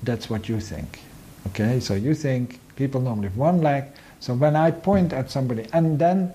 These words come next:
"Look at me, I have two legs," then in that circumstance, you have to come up with a story that explains how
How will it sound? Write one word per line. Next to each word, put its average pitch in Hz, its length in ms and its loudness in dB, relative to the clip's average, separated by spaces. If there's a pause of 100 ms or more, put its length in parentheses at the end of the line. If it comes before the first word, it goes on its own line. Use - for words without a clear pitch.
(120)
"Look 240 180 4
at 277 80 2
me, 269 240 4
I 185 140 0
have 240 160 2
two 233 160 4
legs," 101 460 0 (1200)
then 165 240 0
in 180 220 4
that 190 180 2 (340)
circumstance, 170 680 0
you 175 80 4
have 180 220 2
to 185 100 0
come 160 180 2
up 170 100 0
with 143 200 -2
a 139 40 0
story 165 380 0
that 135 180 -2
explains 135 540 -4
how 156 460 0